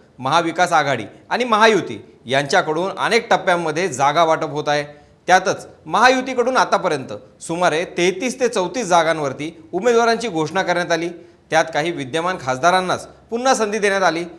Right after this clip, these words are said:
तर काही नव्या चेहऱ्यांनाही संधी दिली. एकीकडे महायुतीतील भारतीय जनता पक्ष धक्कातंत्राचा वापर करत राज्यातील पाच ते सहा विद्यमान खासदारांना डावलून त्या ठिकाणी त्यांना नवीन चेहऱ्यांना संधी दिली. यात बीडमध्ये प्रीतम मुंडे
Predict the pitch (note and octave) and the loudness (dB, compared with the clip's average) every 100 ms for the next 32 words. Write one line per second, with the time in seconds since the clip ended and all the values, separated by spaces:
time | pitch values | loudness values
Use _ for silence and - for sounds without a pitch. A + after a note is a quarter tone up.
0 | - F3 F3 A#3+ C4 B3 G#3+ B3 G3 F3+ | -10 -6 2 2 2 0 2 0 0 0
1 | G3+ G#3 G3 A3+ E3+ D#3 D3+ D3 D3+ - | 0 0 -2 -2 -4 -6 -6 -6 -8 -10
2 | - F#3 C4+ B3+ B3+ A#3+ F3 G#3 G#3 G3 | -6 -4 0 2 2 2 2 4 2 0
3 | F3+ G3+ F3+ B2+ C#3 A3 F#3 D#3+ D#3+ C3+ | 0 -2 -2 -6 -4 0 0 2 0 -2
4 | B2 B2+ D#3+ - - A#2 E3 C4 B3+ A3 | -6 -6 -8 -10 -16 -6 -2 2 2 2
5 | A3 G3+ A3+ D#3 G3 G#3 E3 C#3 G#2 - | 2 2 2 4 4 2 2 -2 -4 -10
6 | - A#2+ D3 D3 F3+ D#3+ F3+ - E3+ G3 | -10 0 0 2 2 0 -6 0 2 2
7 | A#3 G#3 G3 F#3+ G3+ C#3 C#3 G3 G#3 C#3+ | 2 0 2 2 0 -2 -2 0 -2 -2
8 | C#3+ C#3 D3+ E3+ E3 C#3 D3 G#2 - - | -2 -2 -2 0 0 0 0 -4 -10 -20
9 | _ G3+ A3 A3 G3 G#3+ G3+ E3+ F#3 G3+ | _ 2 2 2 -2 -2 -2 -2 -4 -4
10 | E3 F#3 G3 E3 D3+ D#3 F3 D3+ D3 D3+ | -4 -6 -6 -4 -4 -4 -8 -6 -6 -4
11 | D#3 D#3 D#3 - _ C3+ G#3+ A3 F3+ A#3+ | -4 -6 -10 -20 _ 0 2 2 0 -2
12 | A#3 F#3+ E3+ G3 - - F3 E3 G#3+ F3+ | 0 -2 -2 -4 -6 -8 -6 0 0 0
13 | C3 G2 | -6 -8